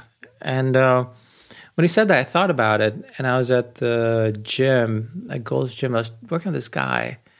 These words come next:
and I was talking to him. I was like, "Man, I wanna go out there, but I'm scared." I'm like, you know, there's, what if, he's like, "Look, Kamal, I have one piece of advice." I said, "What?"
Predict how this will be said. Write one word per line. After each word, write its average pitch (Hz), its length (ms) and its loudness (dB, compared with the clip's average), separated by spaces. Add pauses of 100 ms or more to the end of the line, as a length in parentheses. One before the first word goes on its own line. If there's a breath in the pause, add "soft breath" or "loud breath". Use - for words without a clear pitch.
(720 soft breath)
and 131 200 -4
I 131 40 -2
was 123 100 -4
talking 180 260 0
to 127 60 -2
him. 117 280 -4
I 107 80 -4
was 113 100 -6
like, 117 140 -6
"Man, 143 180 -2
I 120 60 -2
wanna 151 200 0
go 123 140 0
out 123 160 -2
there, 127 100 0
but 110 120 -2
I'm 104 120 -4
scared." 120 460 -4
I'm 107 140 -6
like, 104 240 -8
you 127 60 -4
know, 107 140 -4
there's, 104 380 -6 (400 loud breath)
what 117 120 -2
if, 113 220 -6 (300 soft breath)
he's 127 180 -4
like, 117 200 -4
"Look, 113 260 -2
Kamal, 117 380 -2 (540 soft breath)
I 131 60 -4
have 113 160 2
one 123 480 2
piece 113 160 -2
of 110 100 2
advice." 107 240 2
I 110 80 -2
said, - 240 -6
"What?" - 220 -6